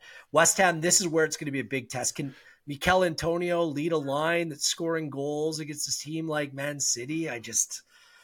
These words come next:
it might be a little bit too much of a, too much of an ask. So, um, I like City to win to nil at plus one eighty-two.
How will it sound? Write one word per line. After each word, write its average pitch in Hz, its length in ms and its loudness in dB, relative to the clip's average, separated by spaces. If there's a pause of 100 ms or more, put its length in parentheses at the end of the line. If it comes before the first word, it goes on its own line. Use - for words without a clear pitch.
(680)
it - 240 -4
might 160 180 8
be 160 100 2
a 151 60 4
little 143 260 2
bit 135 180 -4
too 147 140 -4
much 123 240 -2
of 110 100 -8
a, 101 120 -4 (380)
too 147 120 -8
much 123 160 -2
of 107 80 -8
an 95 100 -4
ask. 90 440 -4 (120)
So, 95 480 0 (200)
um, 98 440 -4 (180)
I 127 60 0
like 143 180 2
City 180 240 2
to 165 80 -2
win 165 160 -2
to 170 100 -8
nil 165 200 2
at 156 80 -6
plus 160 220 -4
one 156 140 -2
eighty-two. 135 440 -6